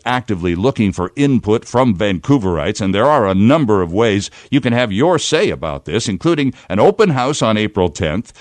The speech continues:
Small business meetings are also being organized, or you can go online and comment.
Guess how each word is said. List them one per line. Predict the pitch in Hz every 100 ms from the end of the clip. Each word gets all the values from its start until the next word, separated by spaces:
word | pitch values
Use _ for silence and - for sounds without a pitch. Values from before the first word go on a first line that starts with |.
| - -
Small | - 143 151 147
business | 139 175 143 135 113
meetings | 120 120 156 120
are | 113
also | 113 117 104
being | 87 92 80
organized, | 80 71 73 71 123 - _ -
or | 208 147 196
you | 156
can | 165 151
go | 117 120
online | 123 120 120 147 214 139 78
and | 82 87
comment. | - 110 80 65 -